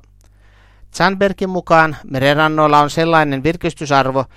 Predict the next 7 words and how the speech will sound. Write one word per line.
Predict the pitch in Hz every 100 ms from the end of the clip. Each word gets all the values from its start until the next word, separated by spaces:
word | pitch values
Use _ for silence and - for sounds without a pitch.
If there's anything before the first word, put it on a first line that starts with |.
| _ -
että | - 135
niiden | 147 139 131 127
puhtautta | 180 - - 139 - 139
on | 135
vaalittava | 139 135 120 123 113
ympäri | 113 143 131 120 107
vuoden. | 113 107 101 98